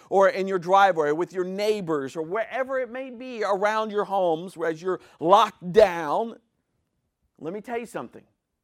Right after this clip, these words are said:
That is where you need to be. That is the church. The church is the ecclesia, the called out ones, not called into a, a church with a steeple and stained glass windows, but called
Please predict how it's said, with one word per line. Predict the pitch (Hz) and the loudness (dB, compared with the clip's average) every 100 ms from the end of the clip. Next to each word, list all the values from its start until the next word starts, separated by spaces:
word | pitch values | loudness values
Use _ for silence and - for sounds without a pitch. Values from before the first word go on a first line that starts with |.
| _ _ _ _ _ _ _ 117 | _ _ _ _ _ _ _ -4
That | 170 185 151 - - _ _ _ _ _ _ | 0 0 0 -8 -20 _ _ _ _ _ _
is | 131 113 | -12 -8
where | 131 127 | -6 -6
you | 123 | -6
need | 127 123 | -8 -8
to | 104 | -12
be. | - _ _ _ _ _ _ _ _ _ _ | -12 _ _ _ _ _ _ _ _ _ _
That | 131 185 175 - | -6 -6 -6 -10
is | 143 113 | -12 -12
the | 120 | -18
church. | - 135 107 - - - _ _ _ _ - | -14 -12 -12 -14 -20 -20 _ _ _ _ -18
The | 123 | -16
church | - 185 156 | -8 -8 -8
is | 147 | -14
the | 160 | -12
ecclesia, | 156 165 - 170 139 | -8 -8 -6 -4 -4
the | 131 | -4
called | - - 170 160 156 | -10 -4 -2 -2 0
out | 165 - | 0 0
ones, | 131 120 - _ - | -4 -8 -12 _ -6
not | 180 151 | -6 -6
called | - 180 170 160 | 0 2 2 0
into | 175 170 - 117 | -10 -12 -12 -6
a, | 139 127 _ _ | -6 -6 _ _
a | 143 147 - _ | -4 -4 -4 _
church | - - 196 185 - | -18 -6 -2 -2 -2
with | 170 156 | -6 -6
a | 143 | -8
steeple | - 208 185 170 160 151 | -8 -8 -6 2 2 2
and | 147 | -6
stained | - 170 160 | -6 -6 0
glass | 147 - | 0 -2
windows, | 185 170 139 - _ - | -8 -4 -4 -6 _ -6
but | 156 | -6
called | - 160 160 | 2 2 2